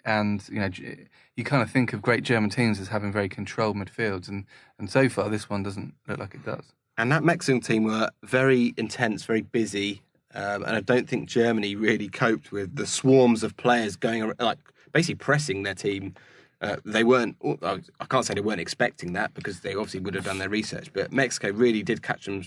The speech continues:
Speaker 2: on, uh, with a surprise on that day. And one thing we said in the preview pod ahead of the World Cup was that we don't feel that Germany really have that striker that can put the ball in the back of the net when it matters, maybe, and maybe almost suggesting that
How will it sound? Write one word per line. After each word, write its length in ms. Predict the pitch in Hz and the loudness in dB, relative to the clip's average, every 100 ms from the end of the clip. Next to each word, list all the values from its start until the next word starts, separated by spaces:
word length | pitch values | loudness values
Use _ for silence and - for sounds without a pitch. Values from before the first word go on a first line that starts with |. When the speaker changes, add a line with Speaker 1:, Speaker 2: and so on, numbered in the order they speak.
| - | -10
Speaker 2:
on, 140 | 104 95 - | -8 -8 -6
uh, 180 | 104 101 | -6 -6
with 120 | 104 | -6
a 20 | |
surprise 480 | 90 - 113 123 101 | -8 -4 0 2 0
on 100 | - | -6
that 160 | - | -12
day. 260 | - 76 - - - - - | -10 -8 -8 -10 -20 -10 2
And 160 | 127 | 6
one 100 | 185 | 6
thing 140 | 233 180 | 6 6
we 80 | |
said 180 | 160 165 | 6 4
in 80 | 139 | 4
the 80 | 127 | 4
preview 460 | - 170 160 123 | 6 6 8 6
pod 180 | 113 113 | 2 0
ahead 240 | 104 143 147 | 2 2 2
of 80 | |
the 80 | 113 | 4
World 220 | 110 104 | 4 2
Cup 180 | 101 131 | 2 -2
was 140 | - 101 | -2 -6
that 160 | 92 | -4
we 80 | 123 | 0
don't 240 | 131 151 | 2 2
feel 220 | 151 135 120 | 4 2 4
that 160 | 117 | 2
Germany 500 | - 135 139 131 123 | 2 4 4 4 4
really 400 | 113 123 139 139 | 4 6 8 6
have 260 | 120 117 110 | 4 0 0
that 220 | 110 107 _ _ _ _ _ _ - | -2 -2 _ _ _ _ _ _ -10
striker 920 | - - - 131 139 147 107 104 90 _ _ _ _ | -8 -2 4 6 6 4 0 -2 -6 _ _ _ _
that 180 | 127 117 | 0 0
can 180 | - 107 | 0 -2
put 180 | 135 - | 0 0
the 60 | |
ball 140 | 113 117 | 2 2
in 60 | |
the 60 | 113 | 2
back 180 | 110 110 | -2 -2
of 60 | |
the 60 | 107 | 0
net 200 | 113 - _ _ _ _ _ | 0 -2 _ _ _ _ _
when 220 | - 117 | 2 4
it 100 | 110 | 4
matters, 480 | 104 120 - 131 123 | 2 0 2 2 4
maybe, 580 | 127 135 143 143 156 147 | 4 6 4 6 4 2
and 280 | 113 113 110 | 0 2 4
maybe 320 | 127 131 123 | 6 6 6
almost 380 | 123 120 113 - _ _ _ - | 6 4 0 -10 _ _ _ -20
suggesting 560 | - - 147 131 - 113 | -10 -4 0 0 2 2
that 220 | 113 110 | 4 0